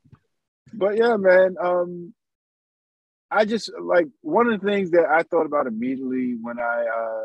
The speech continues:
saw this post was that, I don't know if you watched all, like, the Chiraq stuff, but I'm not, I'm not going into that. I'm not reporting on it. But these kids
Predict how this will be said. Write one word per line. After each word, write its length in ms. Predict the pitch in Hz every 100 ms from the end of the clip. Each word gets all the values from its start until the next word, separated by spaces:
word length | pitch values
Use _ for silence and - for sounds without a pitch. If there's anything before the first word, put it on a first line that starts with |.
| 113 -
saw 300 | - 139 131
this 260 | 127 120 _ -
post 360 | 135 127 - _ _ _ _
was 200 | - 143 131
that, 320 | 147 139 - _ _ _ _ _ _ _ _ _ _ -
I 100 | 165
don't 140 | 185
know 80 | 185
if 100 | 151
you 240 | 175 165 143
watched 420 | 156 160 147 151
all, 240 | 156 151
like, 180 | 139 127
the 80 | 110
Chiraq 720 | 104 147 143 147 139 139 127
stuff, 340 | - 143 135 131
but 100 | 135
I'm 160 | 139 160
not, 180 | 147 117
I'm 200 | 117 110
not 240 | 110 -
going 380 | 117 123 127 127 -
into 220 | 127 127
that. 200 | 127 123
I'm 120 | 117
not 160 | 120 113
reporting 440 | 113 - 135 120
on 160 | 113 110
it. 80 | 98
But 180 | 135 139 _ _ _
these 320 | - 240 247 -
kids 460 | 240 220 175 139